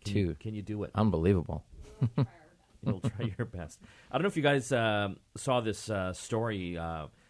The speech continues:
Speaker 1: getting a lot of news this week. Uh, it's the, uh, the Apple, uh, recycling story. And this was all over Fox News, Huffington Post, C N N, uh, essentially saying how, uh, Apple, um,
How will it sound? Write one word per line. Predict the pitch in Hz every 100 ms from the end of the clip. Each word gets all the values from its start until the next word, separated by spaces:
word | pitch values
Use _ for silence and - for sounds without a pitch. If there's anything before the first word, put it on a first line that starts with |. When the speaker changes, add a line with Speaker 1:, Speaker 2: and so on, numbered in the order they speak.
| _ _ -
Speaker 1:
getting | 127 117
a | 101
lot | 98 104 110
of |
news | 98 98 104 101
this | 95 82 -
week. | 87 80 - - -
Uh, | 85 85
it's | - 98 -
the, | 113 98 92
uh, | 87 85
the | 95
Apple, | 101 117 120 104 - _ _ -
uh, | 90 85 82 82 - _ -
recycling | 101 - 113 117 110 85 80
story. | - 87 71 82 78 _ _ -
And | 92
this | 107 107
was | 110
all | 110 104
over | 101 98 98
Fox | 95 - 90 90 -
News, | 95 95 -
Huffington | 80 98 95 92
Post, | - 90 92 98 -
C | 92
N | 87
N, | 82 85 92 - - - -
uh, | 87 90
essentially | 98 127 123 127 120 107
saying | - 107 98
how, | 87 92 90 87 - _ - -
uh, | 87 85 85 85 - -
Apple, | 101 104 104 98 92 _
um, | - 82 82 80 90